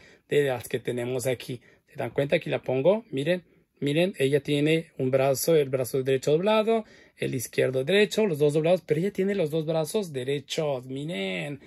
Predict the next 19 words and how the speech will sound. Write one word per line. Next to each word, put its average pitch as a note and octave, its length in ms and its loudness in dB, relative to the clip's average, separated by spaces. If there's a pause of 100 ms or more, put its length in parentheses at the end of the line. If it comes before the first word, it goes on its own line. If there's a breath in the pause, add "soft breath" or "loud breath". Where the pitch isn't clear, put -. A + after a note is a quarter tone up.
(320 loud breath)
Al D#4 240 6
igual G3 420 6
que G#3 120 4
la F#3+ 120 4
número D3+ 360 2
seis. - 800 4
¿Se - 140 -12
dan C3+ 160 -4
cuenta C3+ 280 -6
la F#3 80 -2
diferencia? B2 600 -2 (480 soft breath)
¿Qué D3 140 -6
tal? F3 340 -6
¡Qué D#3 140 -6
maravilla! G2+ 1040 -6
Me G3+ 220 -4
encanta A#3 360 -4
esta - 220 -8
colección. F#3+ 800 -4